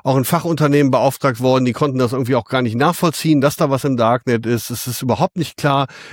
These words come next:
ist das eine Sommerente, ist es das nicht? Aber bei mir persönlich,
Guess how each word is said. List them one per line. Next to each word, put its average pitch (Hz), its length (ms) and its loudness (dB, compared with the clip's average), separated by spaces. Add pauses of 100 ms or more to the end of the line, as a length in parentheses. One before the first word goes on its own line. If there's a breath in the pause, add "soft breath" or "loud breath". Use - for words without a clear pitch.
ist 143 200 0
das 135 160 2
eine 120 100 0
Sommerente, 131 680 0
ist 117 180 -2
es 120 160 -4
das 113 180 -6
nicht? 160 320 0 (540 loud breath)
Aber 185 380 2 (340 loud breath)
bei 131 100 2
mir 139 220 4
persönlich, 113 760 0